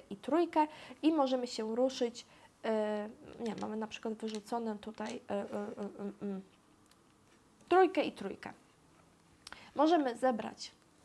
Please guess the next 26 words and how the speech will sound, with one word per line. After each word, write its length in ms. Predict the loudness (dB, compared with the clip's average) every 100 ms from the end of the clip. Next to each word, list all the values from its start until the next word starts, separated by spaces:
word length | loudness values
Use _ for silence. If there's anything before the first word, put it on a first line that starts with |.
| -20 -20 -12
na 100 | -10
przykład 380 | -10 -12 -14
ten 260 | 2 2 2
sobie 280 | -2 -2 -2
pion 240 | 2 2 2 -4 -18 -4
i 80 | 4
zamiast 340 | 4 4 0
ten 180 | 0 0
pion 240 | 0 0
zabrać, 380 | 2 0 2 0
to 160 | 0 -6
przesuniemy 580 | -2 -4 -2 -4 -4 -2
sobie 320 | -4 -2 4
raz, 300 | 6 4 0 2
dwa, 180 | 2 2
trzy, 300 | 10 10 10 2 -4 -10
no 80 | 0
i 140 | 0 2
ten 260 | 2 0
pion 280 | 2 2 2
już 220 | 0 -4
ma 240 | -4 -4 -2
ogromną 520 | -2 0 0 0 -4
szansę 460 | -6 -6 -6 -4 -4 -4 -6 -14 _ _
na 140 | -2 2
zebranie, 480 | 2 4 2 2